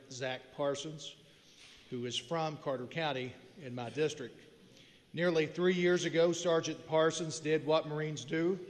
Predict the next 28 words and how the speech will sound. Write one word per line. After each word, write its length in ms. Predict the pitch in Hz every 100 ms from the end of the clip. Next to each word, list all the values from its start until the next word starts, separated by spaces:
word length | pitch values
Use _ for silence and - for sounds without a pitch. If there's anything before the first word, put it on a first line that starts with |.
| - - - - - - _ -
Gentlemen 400 | 127 147 147 147
from 180 | 135 143
Bourbon, 440 | 135 156 147 170 131 127
Estill, 380 | 143 - 147
and 80 | 139
Johnson, 480 | 143 139 143 165 151
he 180 | 139 139
acted 280 | 143 143 131
heroically. 680 | 135 143 147 131 131 110 107 - _ - - - - _ -
While 220 | 135 131
enjoying 420 | 127 147 151 147
a 140 | 127
day 260 | 123 139 143
at 120 | 143
the 60 | 127
beach 520 | 139 156 151 - - - - - - 151
with 100 | -
his 180 | 120
family, 480 | - 160 165 165 160 - - - - - - -
three 260 | 156 190 202
young 300 | 190 190 -
kids 420 | 190 185 185 -
drifted 500 | 160 170 - 170 -
too 200 | 180 175
far 320 | 170 160 160
from 180 | 156 139
the 60 |
shorelines 880 | 127 175 170 170 160 165 165 160 -